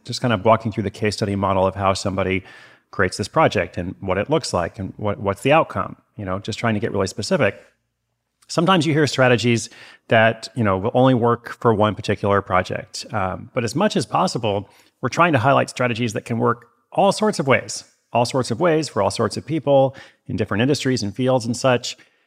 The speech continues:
And I mention that because in this story, as alluded to, uh, this guy discovers a creative S E O strategy that kind of turns things around for him. Now, of course, I'm gonna tell you exactly what it is. Um, this is really clever and also replicable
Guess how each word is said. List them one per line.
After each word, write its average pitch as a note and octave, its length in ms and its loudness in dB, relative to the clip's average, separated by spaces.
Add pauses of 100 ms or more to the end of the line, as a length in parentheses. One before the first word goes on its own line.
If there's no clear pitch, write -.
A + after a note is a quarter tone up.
(360)
And A2 80 2
I - 20 4
mention D#3 260 2
that A2+ 140 6
because B2+ 680 4
in A#2 100 0
this A2 140 0
story, G#2+ 320 4
as G#2 100 0
alluded G#2 300 0
to, A#2 260 -2 (380)
uh, G#2+ 180 4
this A#2 160 -2
guy A#2 160 4
discovers A2 480 -2
a G#2+ 60 -6
creative G2+ 440 -2
S A2 220 -4
E A#2 80 0
O D#3 80 0
strategy F#2+ 640 -4 (160)
that - 100 -18
kind G#2 160 -6
of - 80 -8
turns G#2+ 300 -2
things G2+ 220 -4
around G#2+ 280 2
for A2 80 -8
him. F2+ 280 -8 (680)
Now, C#3 60 2
of C3 80 2
course, F#3+ 200 0
I'm D3 80 0
gonna C#3 120 2
tell D3 160 2
you E3+ 80 2
exactly A#2+ 380 0
what B2+ 140 2
it F#2 80 -2
is. G#2 260 0 (340)
Um, A2 240 2
this B2+ 140 -6
is A2+ 80 -4
really C#3+ 260 0
clever C3+ 460 0 (320)
and A#2 280 0
also C3 440 0
replicable G#2+ 680 0